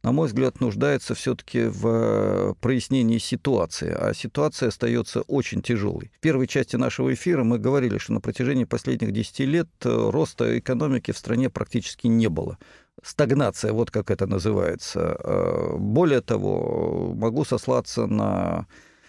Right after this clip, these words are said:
другого крупного ученого, э, члена-корреспондента ран, научного руководителя Института экономики Руслана Семеновича Гринберга. Вот, э, его коллектив посчитал, что за все годы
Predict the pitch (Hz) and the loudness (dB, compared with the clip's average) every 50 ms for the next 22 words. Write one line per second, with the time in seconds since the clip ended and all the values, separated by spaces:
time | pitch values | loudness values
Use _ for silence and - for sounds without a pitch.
0 | _ _ - 117 117 - 127 120 131 117 107 104 101 - 123 117 95 - 113 101 | _ _ -4 0 0 2 4 4 4 4 4 2 2 2 0 0 0 0 2 2
1 | 98 101 104 104 - - 156 160 160 151 151 139 123 127 123 123 123 117 113 82 | 4 4 2 2 0 0 0 2 2 2 2 4 4 2 2 2 0 0 -2 -2
2 | - 107 110 101 - - 123 110 104 - - 101 98 - - 104 104 98 87 110 | 0 0 0 0 0 0 0 0 0 0 0 -2 -2 -2 0 0 2 2 2 0
3 | 95 95 - 104 101 104 107 104 95 95 98 98 82 95 104 101 101 98 - - | 0 0 0 2 2 2 2 2 2 2 0 0 0 0 2 2 2 0 0 0
4 | 101 92 92 95 - 107 101 95 98 92 - - 92 95 85 - - - 98 - | 0 0 0 0 0 0 0 0 0 -2 -2 -2 0 0 -2 -2 -4 -4 -4 -2
5 | 101 90 - 98 95 - 107 98 101 98 95 90 87 90 - - 87 76 87 82 | -2 -2 -2 -2 -2 0 0 0 2 2 2 0 0 -2 -4 -4 -4 -2 -2 -2
6 | 69 - 98 98 - - 110 98 95 - 104 104 101 - - 107 110 131 160 175 | -2 0 -2 -2 0 0 -2 -2 -2 -2 -2 -2 -2 -2 -4 -2 -2 0 0 2
7 | 175 156 151 123 120 117 123 117 113 110 107 117 113 - _ _ - - 110 107 | 2 2 0 0 0 0 0 0 0 0 0 -2 -4 -6 _ _ -6 -2 0 0
8 | 110 110 113 113 117 110 - - 113 110 - - - 160 160 - - 123 - - | 2 2 2 2 0 0 0 -2 -2 -2 -2 -2 -2 -4 -2 -2 -2 -4 -4 -2
9 | - 110 - 139 143 143 139 123 - - - - 113 101 95 92 92 95 101 95 | -4 -4 0 0 2 2 0 -2 -6 -10 -6 -2 0 0 0 0 0 -2 -2 -2
10 | - - 135 123 107 107 110 113 104 90 92 - | -2 -2 -2 -2 0 0 0 0 2 0 0 -2